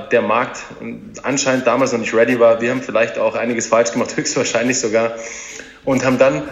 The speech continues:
aber relativ schnell auf den Markt Kinos umgeschwenkt und haben eben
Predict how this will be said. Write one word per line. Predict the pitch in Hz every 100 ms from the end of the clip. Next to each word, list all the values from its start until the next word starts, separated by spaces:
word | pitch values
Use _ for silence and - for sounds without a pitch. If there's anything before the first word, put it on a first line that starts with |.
| -
aber | 127 127 117
relativ | 147 165 135
schnell | - 127 147 156 -
auf | 117 123 120 - -
den | 127 120 120
Markt | 113 110 123 123 -
Kinos | - 196 127
umgeschwenkt | 110 101 98 107 120 147
und | 120 113
haben | 117 123 117
eben | 120 123 123